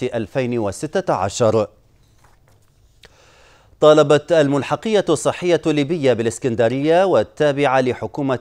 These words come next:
الأزمة بتحييد القطاع الصحي عن الصراعات والتجاذبات السياسية. وأضافت الملحقية الصحية في بيان لها أن مندوب ليبيا لدى الأمم المتحدة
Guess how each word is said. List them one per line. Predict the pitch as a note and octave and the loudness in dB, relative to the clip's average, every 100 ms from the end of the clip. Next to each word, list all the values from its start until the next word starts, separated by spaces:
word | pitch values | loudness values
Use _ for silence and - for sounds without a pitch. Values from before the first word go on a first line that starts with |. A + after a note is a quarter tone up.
| C3+ | -4
الأزمة | A2 - C3 B2+ A#2 C3 E3+ | -4 -4 -4 -4 -4 -2 -2
بتحييد | E3+ C3 - A2+ C3 D#3+ C#3+ | -2 -6 -6 -8 -6 -4 0
القطاع | C#3 A#2+ A#2+ - D3 A#2 | -2 -2 -6 -2 -2 -2
الصحي | A#2 - D3+ - C3 C3 A#2 - - - | -4 -4 -6 -4 -2 -2 -2 -8 -20 -6
عن | B2+ C#3+ | -2 0
الصراعات | A2+ - B2+ A2 G2+ C#3+ D3 D3 | -2 -4 -2 0 0 -2 -4 -2
والتجاذبات | C3 - A#2+ A#2+ G#2 G#2 C3+ C3 | -2 -2 -2 -2 -4 -2 -2 -2
السياسية. | B2+ - A#2+ G#2 - E3 D3 G2+ - - - - | -6 -4 -2 -2 -2 0 2 0 -6 -20 -20 -2
وأضافت | C3 A#2+ G#2 G#2+ C3+ - B2+ | 2 4 2 0 0 0 0
الملحقية | C3 A#2+ G#2+ A#2 B2 C#3+ B2 | 0 -2 -4 -6 -4 -4 -2
الصحية | B2 - A#2 - D3+ C#3+ | -4 -4 -6 -6 -2 -2
في | - B2 | -2 0
بيان | A#2+ C3 B2 | 2 2 0
لها | G#2+ B2 C#3 E3+ F#3 C#3+ | -2 -2 -2 -4 -2 -2
أن | A2+ | -4
مندوب | G2+ G2+ A#2 C3+ | -4 -6 -6 -2
ليبيا | A#2 A#2 D3+ C#3+ C#3 A#2+ | -2 -2 -6 -2 0 2
لدى | B2 A#2+ | 0 0
الأمم | G#2+ G2 C#3+ C#3+ B2 | 0 -2 -4 -2 -2
المتحدة | A2 G#2+ - D3 D3 C3+ C3+ A#2 | -4 -4 -4 -6 -4 2 2 2